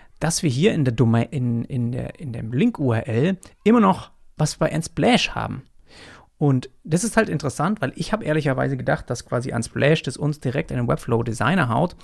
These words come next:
Aber wie du hier sehen kannst, ist in dem Asset Panel hier dieses Bild jetzt hier nicht drin. Ja, auch wenn ich die Seite neu lade,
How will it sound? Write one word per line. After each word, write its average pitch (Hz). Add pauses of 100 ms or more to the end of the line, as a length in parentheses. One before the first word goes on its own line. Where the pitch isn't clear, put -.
(140)
Aber 131
wie 139
du 156
hier 151
sehen 147
kannst, 160
ist -
in 160
dem 135
Asset 165
Panel 131
hier 143 (240)
dieses 165
Bild 170
jetzt 156
hier 139
nicht 143
drin. 123
Ja, 123
auch 143
wenn 143
ich 147
die -
Seite 127
neu 139
lade, 143